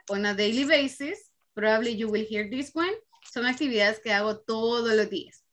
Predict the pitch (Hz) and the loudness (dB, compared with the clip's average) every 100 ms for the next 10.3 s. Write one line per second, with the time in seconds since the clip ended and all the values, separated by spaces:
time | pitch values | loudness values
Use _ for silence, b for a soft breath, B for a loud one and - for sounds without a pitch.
0 | 151 151 156 180 - 214 208 208 214 214 | -12 -6 -6 -8 -6 -2 0 2 2 2
1 | 180 170 156 - - - _ _ _ - | 0 -4 -6 -16 -20 -20 _ _ _ -10
2 | - - 254 254 262 277 277 349 392 311 | -10 -4 0 0 0 0 2 0 -2 -4
3 | 202 - 277 269 262 277 277 277 277 254 | -4 -2 -2 0 -2 -2 -2 0 -2 -2
4 | 285 277 370 175 220 _ - _ _ - | -4 -2 -2 -4 -10 _ -20 _ _ -4
5 | 240 254 254 226 302 285 277 269 277 - | -2 0 0 0 0 2 0 0 -4 -6
6 | 214 208 214 214 208 208 175 - - - | -4 -2 0 0 0 0 -4 -8 -12 -4
7 | 247 233 226 254 294 349 349 320 320 302 | 0 2 2 0 2 2 0 -4 0 0
8 | 294 294 - 226 233 208 226 - 226 220 | 0 -2 -4 -2 -4 -4 -8 -6 0 0
9 | 220 220 226 233 233 226 175 175 - - | 0 -2 -4 -2 -4 -2 -4 -8 -14 -10
10 | 170 170 202 | -4 -4 -6